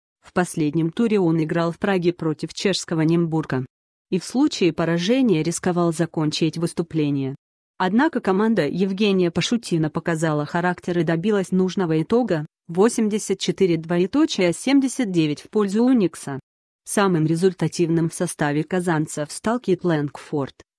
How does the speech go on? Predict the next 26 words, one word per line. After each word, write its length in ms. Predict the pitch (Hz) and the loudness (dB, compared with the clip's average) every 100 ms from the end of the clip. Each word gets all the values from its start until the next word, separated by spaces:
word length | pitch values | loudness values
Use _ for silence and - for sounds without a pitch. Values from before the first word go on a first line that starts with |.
| - | -2
набравший 600 | 190 185 190 170 - 170 | 0 2 2 0 -2 -4
двадцать 420 | 156 160 - 151 | -2 -4 -4 -6
четыре 380 | 175 165 160 151 | -4 0 0 0
очка. 360 | - - 139 - _ _ _ _ _ - | -4 -6 -6 -8 _ _ _ _ _ -4
Для 200 | 175 180 | 0 2
обеих 360 | 170 180 170 | 2 2 2
команд 420 | - 170 170 233 - | 0 0 2 0 0
это 280 | 196 220 | -2 0
была 260 | 202 208 180 | 0 2 2
решающая 640 | 165 - 180 165 - 190 175 | 0 0 0 0 0 2 2
игра, 280 | 185 240 285 _ | 2 0 -2 _
и 60 | - | -2
я 240 | 196 185 | 2 2
счастлив, 520 | 170 175 - 196 165 151 _ _ _ | 0 -4 -2 0 0 -2 _ _ _
что 220 | - 208 | -2 -2
победа 420 | 202 190 269 247 | 0 -2 0 0
досталась 580 | 196 196 - 160 147 - | -2 -4 -2 -2 -2 -2
нам. 260 | 160 143 139 _ _ _ _ | -4 -4 -8 _ _ _ _
Мы 200 | 180 185 | 2 2
контролировали 800 | 180 170 175 175 156 151 151 147 | 0 -2 0 0 0 0 -2 -4
ход 340 | - 170 - | -2 -2 0
матча 380 | 165 160 - 175 | -2 -2 -2 0
за 160 | 180 180 | 2 2
исключением 760 | - 196 196 190 170 156 160 | 2 0 0 0 2 2 -2
четвертой 600 | - 185 190 175 - 165 | -4 0 2 0 0 -4
четверти, 720 | - 196 160 156 151 - 135 | -2 -2 -2 -4 -8 -6 -6